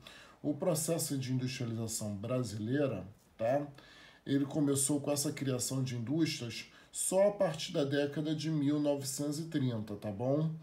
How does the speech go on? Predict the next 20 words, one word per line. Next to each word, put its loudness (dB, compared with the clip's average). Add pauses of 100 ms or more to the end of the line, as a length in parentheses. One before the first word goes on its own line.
(440)
Quando 2
a 2
gente 0
fala 4
em 6
indústria, 0
pessoal, -4 (380)
nós 2
falamos 2
de -2
um 0
modelo 4
de -4
produção 0 (200)
totalmente 0
diferente, 0 (520)
que 0
o 4
Brasil 4 (180)
passa 4